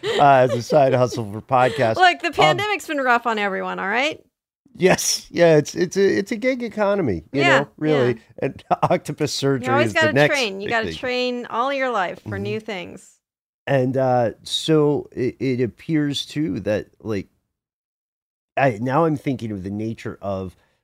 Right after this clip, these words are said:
Speaker 1: quote unquote conspiracy in the animal world with lemurs. Uh, I, I believe that I have underestimated them.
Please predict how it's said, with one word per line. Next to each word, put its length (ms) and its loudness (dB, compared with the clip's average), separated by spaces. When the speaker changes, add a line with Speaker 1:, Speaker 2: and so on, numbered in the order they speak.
Speaker 1:
quote 160 -2
unquote 380 -6
conspiracy 1040 -6
in 120 -10
the 140 -6
animal 600 -4
world 680 -6
with 280 -12
lemurs. 720 -6
Uh, 200 -4
I, 480 0
I 240 0
believe 640 -6
that 300 -2
I 240 -4
have 380 -4
underestimated 1120 -8
them. 220 -20